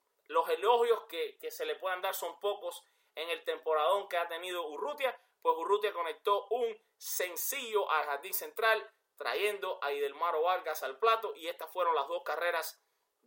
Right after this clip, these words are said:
de los Cardenales de Lara, mientras que la única carrera que tienen anotada, eh, anotada los, los, las Águilas de Zulia, la carrera fue en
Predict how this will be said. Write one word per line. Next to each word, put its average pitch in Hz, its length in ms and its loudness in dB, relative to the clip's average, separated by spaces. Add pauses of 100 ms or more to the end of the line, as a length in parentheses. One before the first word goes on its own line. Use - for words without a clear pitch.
(120)
de 190 380 -2
los 143 420 2
Cardenales 156 560 -2
de 143 80 0
Lara, 175 240 2
mientras 190 440 -4
que 233 340 2 (680)
la 160 300 6
única 226 360 2
carrera 196 400 0
que 165 140 -6
tienen 208 480 -2
anotada, 180 840 2
eh, 139 380 0 (840)
anotada 151 560 4
los, 143 720 0 (500)
los, 151 480 2
las 143 240 0
Águilas 185 300 2
de 156 80 -2
Zulia, 247 580 -2
la 143 240 -2
carrera 170 320 0
fue 214 400 -2
en 190 240 -4